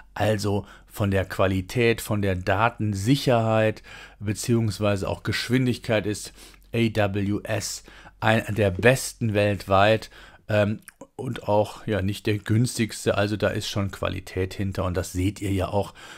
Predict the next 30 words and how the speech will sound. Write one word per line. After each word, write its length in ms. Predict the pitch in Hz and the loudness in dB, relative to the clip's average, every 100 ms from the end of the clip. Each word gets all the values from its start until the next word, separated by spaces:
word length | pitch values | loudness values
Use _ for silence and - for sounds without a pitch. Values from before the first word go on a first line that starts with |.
| - | -6
Notion, 640 | 101 101 120 - 113 107 101 | 0 2 2 2 -2 -2 -2
äh, 140 | 98 | -2
seitdem 420 | 98 95 101 104 | -2 -2 -2 0
ich 120 | 101 | -2
das 240 | - 95 - | -4 -6 -2
nutze, 400 | 123 - 120 110 | -2 -2 2 2
und 80 | 95 | 2
das 160 | 85 | -4
ist 120 | 98 | -6
schon 180 | - 104 | -4 -4
eine 100 | 92 | -2
ganze 420 | 82 87 90 87 | -4 -6 -4 -4
Weile, 400 | 85 85 87 87 - - - - | -2 0 0 -4 -6 -16 -20 -4
habe 220 | 95 90 | -2 -2
ich 100 | 87 | -4
noch 160 | 101 90 | -4 -2
nie 280 | 107 113 | -2 -2
einen 200 | 107 101 | -2 -2
richtigen 480 | 98 107 - 104 98 | -2 -4 -4 -4 -4
Ausfall 540 | 87 101 113 - 92 85 | -2 -4 -4 -2 -2 -2
gehabt, 460 | 85 101 - - | -2 -2 -4 -6
also 400 | - 101 98 101 - - - _ | -2 -2 0 -4 -4 -20 -20 _
da 340 | 101 95 92 - | -2 0 -2 -6
steckt 480 | - - 92 87 - | -16 -8 -8 -8 -8
schon 280 | - 87 85 | -4 -4 -4
entsprechende 1000 | 92 87 - - 85 85 - 90 82 80 - | -6 -6 -8 -12 -8 -8 -6 -6 -4 -6 -8
Power 480 | - 87 90 90 - - | -4 0 2 0 -2 -4
und 200 | 101 98 | -4 -4
Struktur 800 | - 101 87 - - 95 87 82 | -4 -6 -6 -10 -4 -2 -2 -2
dahinter. 720 | 90 104 - 98 98 - | -2 -4 -2 -2 -2 -4